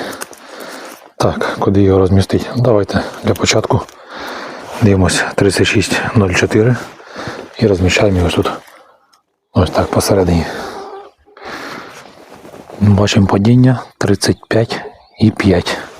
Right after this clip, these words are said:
Ну, це таки, м, хороший такий коршун. Ціла куриця прилетіла, сіла на панельку. Тепер беремо, е,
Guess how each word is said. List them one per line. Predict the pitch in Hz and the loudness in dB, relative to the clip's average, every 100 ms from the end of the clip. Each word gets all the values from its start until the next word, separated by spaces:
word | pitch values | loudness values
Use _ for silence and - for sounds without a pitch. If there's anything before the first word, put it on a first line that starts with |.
| - - - - | -16 -14 -12 -4
Ну, | - | 0
це | 104 | 2
таки, | 95 92 78 - - - - - | 2 0 -2 -8 -14 -20 -16 0
м, | 92 90 80 - | 2 2 0 -2
хороший | 101 110 98 98 | 0 0 0 0
такий | 98 98 | 0 2
коршун. | - 104 - 90 - - - - - - - _ | 2 2 0 -2 -4 -8 -8 -10 -14 -18 -20 _
Ціла | - 107 95 - | 0 0 0 -2
куриця | - 107 - | 0 0 0
прилетіла, | 98 104 101 101 101 | 0 2 2 2 2
сіла | - 104 | 2 2
на | 95 | 2
панельку. | 90 101 98 90 - - - - - - - - - - | 0 0 2 0 -2 -6 -16 -16 -14 -12 -10 -12 -12 -4
Тепер | 101 117 120 - | 0 2 0 2
беремо, | 104 98 110 104 - - - - - - - - | 2 4 2 -2 -10 -20 -20 -18 -18 -18 -6 2
е, | 107 | 2